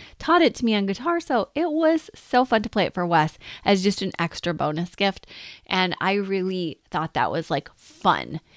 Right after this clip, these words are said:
And sometimes as a parent, we have fun just watching our kids open presents, but it was also just fun to invite in a marriage blessing, um, in this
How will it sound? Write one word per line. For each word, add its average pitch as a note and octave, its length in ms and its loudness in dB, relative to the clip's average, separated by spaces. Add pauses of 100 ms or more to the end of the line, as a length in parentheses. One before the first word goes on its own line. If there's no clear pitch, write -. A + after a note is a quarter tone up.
(180)
And F#3 320 0
sometimes F4+ 540 -2
as G3 160 -2
a F#3 60 0
parent, E3+ 440 -4
we F#3 120 -4
have F3+ 200 0
fun F3+ 220 -2
just F3 160 -6
watching F3+ 500 0
our D#3+ 120 -4
kids - 320 2
open F#3+ 280 -4
presents, G#3+ 460 -4
but - 180 -2 (260)
it D4+ 60 -2
was A4+ 240 6
also - 300 -4
just - 320 -6
fun E3+ 220 -4
to - 140 -8
invite D#3 380 -4
in C3+ 240 -8
a F#3 80 -4
marriage D3+ 460 -6
blessing, - 500 -10 (360)
um, D#3+ 240 0
in G3+ 200 0
this G#3 240 0